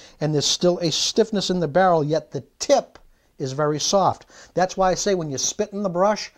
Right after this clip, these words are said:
you can stiffen up the barrel of the brush and then just break the tip of the brush, and you, and you're, you, you're so much better. You got so much better control. Okay, now we go over here, we pick up a little bit of paint,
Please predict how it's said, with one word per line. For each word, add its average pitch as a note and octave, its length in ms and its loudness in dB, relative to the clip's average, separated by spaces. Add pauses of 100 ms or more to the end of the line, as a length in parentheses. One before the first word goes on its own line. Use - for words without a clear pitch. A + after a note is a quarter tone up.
(300)
you E3 120 -4
can D3 160 -6
stiffen - 480 -2
up F#3+ 120 -6
the D3+ 80 -4
barrel F3+ 300 2
of A3 60 0
the E3+ 60 0
brush C#3 320 -4
and D3 80 -6
then D3 140 -8
just B2+ 180 -10
break D3 240 -6
the - 80 -14
tip - 300 -6
of G3+ 120 -6
the D3+ 80 -6
brush, C3 480 -4 (540)
and D3+ 160 -4
you, E3 200 -6
and D3+ 200 -4
you're, C#3+ 240 -4 (120)
you, D#3+ 280 -6
you're D#3+ 240 -4
so - 240 0
much A3+ 240 -4
better. F3+ 240 2
You C3 120 -2
got D#3 180 -2
so - 140 0
much F#3 200 -4
better D#3+ 180 -2
control. D3+ 720 -4 (720)
Okay, E3 520 0 (640)
now G#3+ 200 4
we D3+ 120 0
go F#3+ 160 4
over A#3+ 120 4
here, G#3+ 440 2 (360)
we C3+ 120 -8
pick G3 320 -6
up G3 160 -2
a D3+ 40 -2
little E3+ 200 0
bit E3 160 -2
of - 100 -8
paint, B3 420 -4